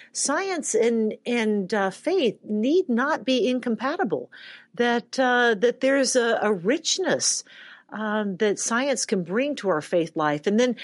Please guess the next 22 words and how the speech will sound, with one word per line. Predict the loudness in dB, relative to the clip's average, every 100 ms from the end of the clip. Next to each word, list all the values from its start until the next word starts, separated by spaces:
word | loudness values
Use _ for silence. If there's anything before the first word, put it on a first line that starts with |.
| -8
just | 0 0 2
so, | 4 2
so | 2 0
briefly, | 0 0 0 2 2 2
I'll, | 2 0 0
I'll | -4
tell | -2 -2
you, | 0 2 2 0 -8 -20 -20 _ -10
my | -4 -2 -2 -2
faith | -2 0 2 2 0 -4 _
has | -6 -2 0
exploded | 0 -2 -8 -6 -2 2 2 4 2 0 -6 -2
by | 0
watching | 0 0 -2 -2 -2 0 0
these, | 2 2 2 0
um, | -2 0 0 0 -6 -14 -16 -2
images | 0 2 2 2 0
coming | -2 0 0
from | 2 0
the |
Hubble | 2 2 2
telescope, | 0 0 0 -2 -2 -4 -4